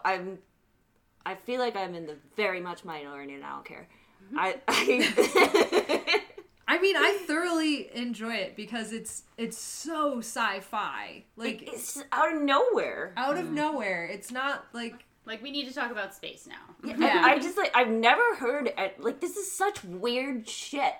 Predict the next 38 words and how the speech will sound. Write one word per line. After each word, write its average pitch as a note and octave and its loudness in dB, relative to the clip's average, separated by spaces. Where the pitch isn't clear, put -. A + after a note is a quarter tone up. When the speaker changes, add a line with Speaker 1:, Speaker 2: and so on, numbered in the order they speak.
Speaker 1:
Like, G3 -2
you G3+ -4
got, A#3+ 4
like, - 2
there's B3 2
Speaker 3:
Yep. G#3 2
Speaker 1:
giant B3+ 6
ass A#3+ 4
crystals, G#3 -2
like, F#3+ -4
orbiting A3+ 2
around G3 0
each F#3+ -6
other, E3 -2
and, F3+ -8
like, E3+ -8
I C4 -10
don't E4+ -6
know, E3 -4
you F#3 -8
live F3 -8
in G3+ -10
a G3+ -12
crystal, G3+ -16
and E3 -16
now E3+ -4
you're G3+ 0
in, F#3+ -6
like, F3+ -8
a E3 -8
Speaker 3:
Yeah. - -20
Speaker 1:
big F#3+ -6
ass F3+ -6
moon D#3+ -12
octopus, F3 -16
and D3+ -18
I, A3 -12
it, A3+ -2